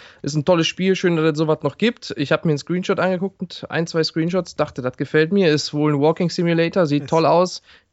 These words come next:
Speaker 1: Dann hab ich's mir einfach spontan gekauft. War ja auch nicht so teuer.
Speaker 2: Naja, gut, also da zwanzig Euro für Walking-Simulatoren sind schon immer so eine Geschichte, aber Gun Home ist auch nicht billiger, also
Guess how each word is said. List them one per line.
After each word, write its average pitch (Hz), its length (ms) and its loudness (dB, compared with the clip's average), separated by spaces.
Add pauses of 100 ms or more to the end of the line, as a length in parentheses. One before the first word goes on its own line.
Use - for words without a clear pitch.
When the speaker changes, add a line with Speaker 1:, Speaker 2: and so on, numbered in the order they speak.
(120)
Speaker 1:
Dann 139 420 -2
hab 143 100 0
ich's 147 120 -6
mir 151 120 0
einfach 147 260 -2
spontan 156 380 0
gekauft. 147 560 -4
War 131 160 -2
ja 135 80 2
auch 131 100 -2
nicht 135 160 -4
so 131 120 -6
teuer. 147 440 0 (140)
Speaker 2:
Naja, 143 480 -2
gut, 135 340 -8
also 139 240 -6
da 156 460 -4
zwanzig 147 360 -6
Euro 151 240 0
für 143 200 -8
Walking-Simulatoren 139 920 -4
sind 139 160 -8
schon 139 140 -6
immer 135 180 -6
so 123 80 -14
eine 131 100 -10
Geschichte, 127 220 -10
aber 139 140 -4
Gun 135 200 -4
Home 156 160 -6
ist 143 80 -10
auch 143 200 -12
nicht 135 160 -12
billiger, 120 340 -10
also 123 220 -10